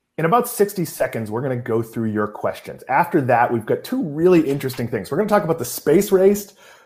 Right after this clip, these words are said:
uh, and Sea Limited in what we're watching. And if there's time left, we've got a really great segment on how you should balance your portfolio. Don't know if we're gonna have time to get to that, but we're going to try to.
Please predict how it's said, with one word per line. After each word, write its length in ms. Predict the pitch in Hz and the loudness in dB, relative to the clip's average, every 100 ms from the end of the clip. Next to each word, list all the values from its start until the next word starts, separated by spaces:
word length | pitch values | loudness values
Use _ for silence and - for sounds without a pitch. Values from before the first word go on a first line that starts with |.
| - | 0
uh, 160 | 131 | 2
and 140 | 135 135 | 2 -2
Sea 320 | - - 180 | -4 -2 0
Limited 460 | 151 147 123 101 - | 2 2 2 0 -2
in 200 | 143 147 | -2 0
what 180 | 127 123 | 2 2
we're 140 | 123 | 0
watching. 560 | 110 110 107 - 104 104 107 | 2 4 2 0 -6 -6 -4
And 140 | 127 | -2
if 100 | 131 | 0
there's 160 | 214 214 | 2 2
time 340 | - 254 277 | 2 4 4
left, 340 | 170 156 156 - - - | 6 4 2 -10 -20 2
we've 280 | 151 170 - | 4 4 6
got 240 | 165 - | 4 6
a 80 | 151 | 2
really 560 | 147 123 147 165 151 151 | 0 -2 0 2 4 2
great 380 | 147 139 139 | 0 0 0
segment 440 | - 139 131 131 120 | 0 0 0 -2 -2
on 420 | 123 123 117 113 110 _ _ _ | 0 2 2 -2 -6 _ _ _
how 340 | - - 202 | -10 0 2
you 180 | 208 180 | 2 0
should 240 | 175 185 127 | 0 -2 -2
balance 420 | 120 143 147 - | -4 -2 -4 -6
your 200 | 117 127 | -4 -4
portfolio. 640 | 127 139 131 139 156 101 | -2 -2 -2 2 2 0
Don't 260 | 80 131 190 | -4 -4 -2
know 200 | 165 185 | 2 2
if 80 | - | 2
we're 80 | 175 | 0
gonna 120 | 170 | 0
have 140 | 156 | -2
time 220 | - 160 160 | -4 -6 -4
to 80 | |
get 160 | 156 160 | 0 0
to 60 | 156 | 2
that, 220 | 139 139 | 2 2
but 100 | 123 | 0
we're 120 | 127 | -2
going 500 | 120 117 131 143 151 | -4 0 2 2 -2
to 100 | 151 | -8
try 300 | 127 139 127 | -4 0 0
to. 200 | 123 101 | 0 -4